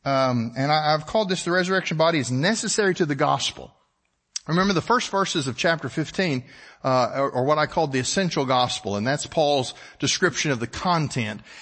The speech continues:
And he takes the content of the gospel, and then he lists those eyewitnesses that gave credibility to, to the gospel. Well, he's gonna come full circle now as we come to the end of this chapter, and he's gonna come back around to the gospel,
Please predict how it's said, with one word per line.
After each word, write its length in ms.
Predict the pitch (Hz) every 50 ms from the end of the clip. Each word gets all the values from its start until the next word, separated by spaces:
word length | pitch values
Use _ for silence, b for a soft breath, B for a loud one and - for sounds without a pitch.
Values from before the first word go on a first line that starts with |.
| B B
And 140 | 139 139 151
he 80 | 147
takes 260 | 123 - 208 185 -
the 120 | - 151 127
content 480 | - - 208 226 220 202 - 208 190
of 80 | 160 135
the 80 | 123 120
gospel, 420 | 127 117 117 120 - - - 143
and 100 | 135 139
then 120 | 165 180
he 80 | 180 160
lists 300 | 143 156 170 156 - -
those 260 | 160 160 160 151 139
eyewitnesses 880 | 156 156 151 156 147 135 135 156 170 - 135 123 - - 139 123 113 -
that 160 | 139 135 185 B B B B B
gave 240 | - 156 151 139 -
credibility 720 | - - 190 165 143 139 127 139 160 151 143 135 120 117 110
to, 300 | 104 - 131 120 110 - -
to 140 | - 131
the 80 | 113 113
gospel. 460 | 104 104 101 92 - - 87 80 - B B B B B B
Well, 100 | - 147
he's 160 | 165 175 165
gonna 160 | - 226 208 -
come 220 | - 202 190 156
full 280 | - - 208 240 269 254
circle 500 | - - - 254 254 240 233 - 180 147
now 220 | 139 127 123 127
as 120 | 131 127
we 60 | 151 131
come 180 | - 202 185
to 60 | 151
the 100 | 139 151
end 100 | 175 185
of 60 | 175 156
this 100 | 139 -
chapter, 480 | - - 226 247 226 180 - 135 131 B B B B B
and 120 | - 143 147
he's 120 | 156 -
gonna 200 | - 208 175 139
come 280 | - - 185 170 139 123
back 360 | 147 151 190 233 233 - -
around 480 | 208 185 180 180 185 185 185 180 175 175 B B B -
to 120 | - 180
the 120 | 147 147
gospel, 720 | 135 147 180 208 240 240 220 - - - - - 107 B